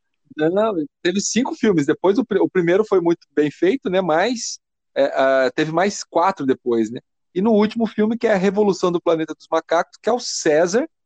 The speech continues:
que era filho do Cornélio e da Zira nos filmes anteriores, que voltou, né, do, do futuro, né, veio pra Nova York, e o filho deles que vai criar a revolução que faz com que o, o, o, é o momento que o, o planeta é tomado pelos macacos, né?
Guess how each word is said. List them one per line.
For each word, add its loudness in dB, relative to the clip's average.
que 0
era 2
filho -2
do -4
Cornélio 2
e -2
da 2
Zira 0
nos 0
filmes 0
anteriores, 2
que -4
voltou, 0
né, 0
do, 0
do -2
futuro, 2
né, 4
veio 2
pra 0
Nova 0
York, 2
e -2
o -4
filho -2
deles 2
que -4
vai 0
criar 0
a 0
revolução -2
que -20
faz -2
com -16
que -8
o, 4
o, 0
o, -4
é 0
o 2
momento 0
que -6
o, 2
o 0
planeta 0
é -2
tomado -2
pelos -2
macacos, -6
né? -18